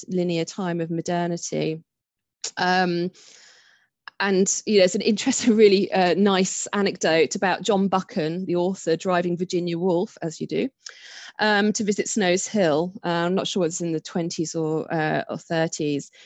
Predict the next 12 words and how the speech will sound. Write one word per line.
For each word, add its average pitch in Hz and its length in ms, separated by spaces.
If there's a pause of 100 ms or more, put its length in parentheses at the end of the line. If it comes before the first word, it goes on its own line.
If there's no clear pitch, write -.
'cause - 120
he 277 60
saw 247 200
it 170 80
as 185 60
the 208 80
most 190 420
extraordinary 170 600
c-, - 180
place 165 280
he 160 120
knew. 143 440